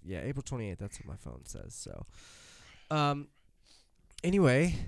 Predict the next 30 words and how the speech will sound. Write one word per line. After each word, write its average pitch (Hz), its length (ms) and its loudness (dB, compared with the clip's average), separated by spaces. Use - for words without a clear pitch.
let's, 151 360 4
uh, 165 400 10
let's 175 200 4
start 185 300 4
with, 180 400 2
uh, 175 760 6
oh, 160 260 10
I 156 120 0
will 190 180 10
let 220 160 6
you 190 80 0
guys 175 200 2
know 165 140 6
that 143 100 2
there 165 160 6
are 170 40 4
gonna 160 140 2
be 156 80 4
no 160 380 8
spoilers 131 520 6
for 120 140 0
Avengers 104 560 -4
in 117 140 -4
this 110 160 0
episode. 92 460 0
None. 143 440 2
Um, 107 320 -2
we're 117 120 -4
not 120 160 -2
gonna, 117 380 0